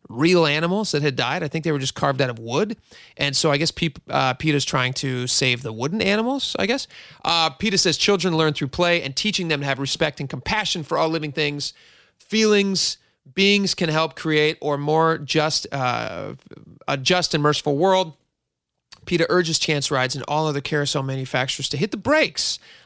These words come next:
on old-fashioned animal-themed rides and embrace design that engage children's imagination and showcase human talent.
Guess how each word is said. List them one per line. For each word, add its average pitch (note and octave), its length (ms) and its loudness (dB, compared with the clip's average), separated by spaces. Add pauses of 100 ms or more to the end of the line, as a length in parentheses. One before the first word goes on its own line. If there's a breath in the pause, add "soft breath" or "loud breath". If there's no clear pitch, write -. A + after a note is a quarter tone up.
on - 80 -14
old-fashioned D#3+ 560 2
animal-themed C#3 440 -2
rides C3 260 0
and B2+ 140 -8
embrace C#3 280 -2
design C#3 360 -2
that B2+ 100 -2
engage C#3+ 420 -2
children's C3+ 420 0
imagination E3 920 0
and C3+ 160 -6
showcase D#3+ 480 -2
human C#3 240 -6
talent. D3 360 -2